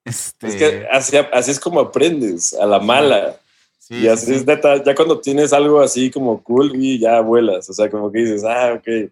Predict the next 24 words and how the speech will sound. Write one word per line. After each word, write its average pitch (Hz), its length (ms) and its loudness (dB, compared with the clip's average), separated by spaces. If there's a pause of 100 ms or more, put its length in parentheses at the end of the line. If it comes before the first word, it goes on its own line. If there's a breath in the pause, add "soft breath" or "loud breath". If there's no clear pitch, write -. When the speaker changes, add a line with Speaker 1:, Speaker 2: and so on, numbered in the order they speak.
Speaker 2:
pero 107 440 0
es 123 180 -6
bien 170 180 -8
padre 101 480 0
eso. 87 280 -8
A 95 60 -6
mí 120 80 -4
me 143 80 2
encanta. 143 560 2 (800 soft breath)
Yo 127 100 0
sigo 170 240 2
grabando 139 400 4
cosas 139 320 -2
luego 131 260 2
medio 104 300 0
mal 110 240 0
porque 117 300 -4
también 104 320 -8
tiene 120 260 -4
una 117 220 0
belleza 101 420 -4
luego 101 320 -4
grabar 85 340 -4
mal. 78 160 -10